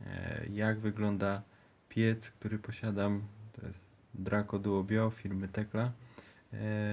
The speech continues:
spalany jest w nim pelet, w tej chwili pelet sosnowo-świerkowy. E, jak wygląda ten piec po dwóch tygodniach, e, nieczyszczenia,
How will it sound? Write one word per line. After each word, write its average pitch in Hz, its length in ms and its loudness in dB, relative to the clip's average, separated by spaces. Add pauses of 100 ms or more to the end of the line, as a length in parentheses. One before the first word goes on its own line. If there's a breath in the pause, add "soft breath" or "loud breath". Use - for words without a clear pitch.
(240)
spalany 110 840 0
jest 104 280 0
w 104 40 0
nim 101 300 0
pelet, 104 520 0
w - 100 -20
tej 104 180 -2
chwili 101 220 -4
pelet 104 320 -2
sosnowo-świerkowy. 104 1040 -2 (680 loud breath)
E, 107 340 2
jak 127 240 4
wygląda 117 400 6
ten 104 220 2
piec 120 340 0
po 107 200 0
dwóch 123 420 2
tygodniach, 107 800 2
e, - 200 -4
nieczyszczenia, 113 880 2